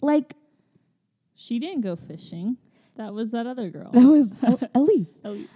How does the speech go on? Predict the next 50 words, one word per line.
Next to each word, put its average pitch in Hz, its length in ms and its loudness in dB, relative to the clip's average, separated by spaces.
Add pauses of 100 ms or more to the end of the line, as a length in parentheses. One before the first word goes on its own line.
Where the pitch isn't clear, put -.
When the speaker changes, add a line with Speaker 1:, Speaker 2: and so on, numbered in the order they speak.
(180)
Speaker 1:
Uh, 214 300 2
or 233 200 0
Elise, 440 520 0
however 214 180 2
you 254 140 4
say 339 220 -2
it. 453 160 -6 (300)
I - 40 -6
think 330 140 -6
there's 262 160 -4
a 220 60 -2
different 175 420 -4 (360)
Speaker 2:
Elise? 214 240 -6
Speaker 1:
stress. 277 600 -8
Yeah. 233 300 2
<laughs> - 60 -14 (600)
Well, 285 180 -10
that's - 180 -20
kinda 359 180 -10
pretty. 370 220 -2
Speaker 2:
I 269 60 2
think 494 160 -6
it's - 140 -12
Elise. 190 520 -12
Speaker 1:
I 214 80 0
think 190 160 0
it's 160 80 -12
Elise. 165 320 -8 (680)
Um, 190 680 -2 (180)
but 277 200 -4
I 285 120 -6
don't 359 120 -2
know, 330 100 0
Kaylin, 277 500 -2
well, 220 140 4
Kaylin 330 380 -2
was 277 160 -4
his 190 160 -6
first 214 320 0
kiss 185 420 -4
Speaker 2:
What 185 220 -2
do 196 60 -2
you 202 100 0
think 202 200 -2
she's 190 240 -4
up 202 220 -6
to? 196 140 -6
Speaker 1:
of 185 120 -8
the 196 120 -4
season. 160 600 -6